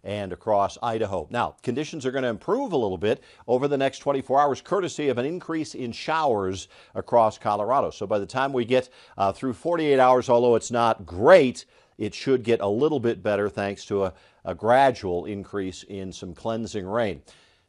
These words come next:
This is not happening in a vacuum, folks. The reason that we're seeing the greater amount of large fires and fires at higher elevations is because our world is getting warmer. And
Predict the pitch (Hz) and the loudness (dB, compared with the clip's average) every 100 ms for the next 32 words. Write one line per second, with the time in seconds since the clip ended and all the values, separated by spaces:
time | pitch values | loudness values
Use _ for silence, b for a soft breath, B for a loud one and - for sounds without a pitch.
0 | b 95 139 175 196 123 170 151 151 151 | b 0 2 2 -4 0 2 2 0 0
1 | 143 139 117 117 135 147 117 95 101 101 | -2 -2 2 4 4 2 -6 -4 0 0
2 | - 107 101 151 202 139 135 127 113 107 | -2 -8 -4 -4 -2 -2 -2 -2 -2 -2
3 | 139 143 123 104 101 123 123 123 117 123 | 0 2 0 -2 0 0 2 0 2 2
4 | - 98 87 95 107 131 139 143 - 117 | 0 -4 -4 0 4 6 6 2 2 4
5 | 107 113 110 95 - 117 123 117 95 90 | 6 2 -2 -8 0 0 2 -2 -8 -2
6 | 117 113 110 92 117 135 113 104 b b | -2 0 0 0 -2 -2 -6 -10 b b
7 | b b - 107 104 107 101 110 120 117 | b b -6 -4 0 0 2 2 2 0
8 | 95 117 107 98 110 135 131 82 - - | -2 -2 -2 -2 0 0 0 -4 -8 -6
9 | 101 104 | -4 -4